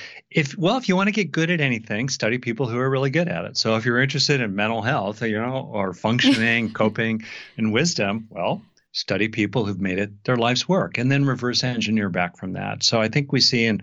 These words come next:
Speaker 1: people, the great teachers, as, and, and certainly people alive today that we can respect and admire, whatever our orientation is, I think we see these seven qualities in all of them really developed,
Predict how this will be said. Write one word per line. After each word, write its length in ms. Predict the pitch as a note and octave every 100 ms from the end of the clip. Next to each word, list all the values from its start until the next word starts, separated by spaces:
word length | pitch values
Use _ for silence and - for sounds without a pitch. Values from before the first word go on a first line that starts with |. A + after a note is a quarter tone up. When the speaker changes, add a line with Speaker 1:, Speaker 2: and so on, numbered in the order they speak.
| - - - _ -
Speaker 1:
people, 320 | A#2+ A2+ A2
the 100 | G#2
great 240 | G2+ A2+
teachers, 680 | A2 A#2+ A2 - A2+ A2+ A2
as, 180 | F#2+ E2+
and, 320 | - G2 G#2
and 140 | A#2 G#2
certainly 260 | A#2 G#2+
people 340 | G#2 A2 A2 G2+
alive 360 | F#2+ F#2 G#2
today 360 | G#2 G2+ G2 G2+
that 120 | G2
we 100 | F#2
can 180 | F2+ F#2+
respect 500 | F#2+ - G#2 G2 G2+
and 100 | A2
admire, 480 | G#2 F#2+ F#2 G2 A2+
whatever 640 | A#2+ A2+ B2 C#3 D3 A#2 A2+ _
our 240 | G#2+ G#2+
orientation 720 | G#2 G2+ F#2+ F2 C#3 - G#2
is, 240 | E2+ E2 - - - - - -
I 80 |
think 200 | C3+ B3+
we 100 | B3
see 220 | A3 - D3+
these 280 | B2 G#2+
seven 320 | - B2+ C#3+ C#3
qualities 720 | - G#2 G#2 G#2 G2+ G2 - _ _ -
in 120 | A#2
all 200 | C3+ F#3
of 100 | F#3
them 340 | - F2+ F#2 G2+
really 360 | F3 A#3+ C4+ G3
developed, 800 | A2 F#2 G2+ F2+ F#2+ F2 -